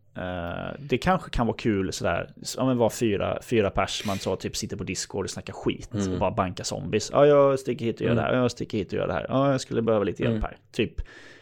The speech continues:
Speaker 1: så, på den, på den nivån, liksom. Eh, annars är det, ja, men sagt, det är långsamt. Känns inte jätte, liksom,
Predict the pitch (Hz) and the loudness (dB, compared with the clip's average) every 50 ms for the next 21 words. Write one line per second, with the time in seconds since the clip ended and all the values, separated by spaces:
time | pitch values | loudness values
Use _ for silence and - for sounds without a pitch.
0 | _ _ _ _ - - - - - - 127 - - - - - - 117 107 92 | _ _ _ _ -20 -18 -10 -2 0 0 0 2 0 -4 -2 0 2 2 4 2
1 | 90 90 90 113 - - _ _ - - - - - - - - - - - - | 2 -2 -6 -8 -10 -14 _ _ -20 -20 -20 -20 -20 -20 -20 -20 -20 -20 -20 -20
2 | - - - _ - 131 113 104 92 95 101 107 104 95 - - - - - - | -20 -20 -6 _ 4 6 6 6 4 4 2 0 0 -2 -4 -6 -8 -10 -10 -10
3 | - - - - - - - - - - - - 85 82 87 85 - - - - | -10 -8 -8 -8 -8 -10 -14 -18 -18 -14 -12 -10 -10 -8 -10 -10 -10 -12 -12 -12
4 | - - 123 131 127 - - 123 123 117 98 - - - - - - - - 139 | -4 0 2 2 2 2 2 2 2 2 2 2 0 -4 -4 -6 -8 -2 2 2
5 | 143 123 - - 135 - - 139 - - 151 143 143 143 135 127 147 151 156 151 | 2 2 2 0 0 0 0 -2 0 -2 -2 0 0 0 2 4 4 4 4 2
6 | 139 - - 135 131 131 127 127 127 - _ - - - - - - - - - | -2 -2 0 2 2 2 2 0 -2 -4 _ -12 -14 -14 -14 -18 -20 -20 -20 -20
7 | - - - - 139 123 - 143 131 - 135 127 127 123 135 156 - - - _ | -18 -6 -2 -2 0 0 0 -2 -2 0 0 0 0 0 0 -2 -2 -4 -4 _
8 | _ - 135 127 123 123 127 - - - 64 62 - - | _ -2 0 2 2 2 0 -2 -2 -2 -2 -2 -4 -6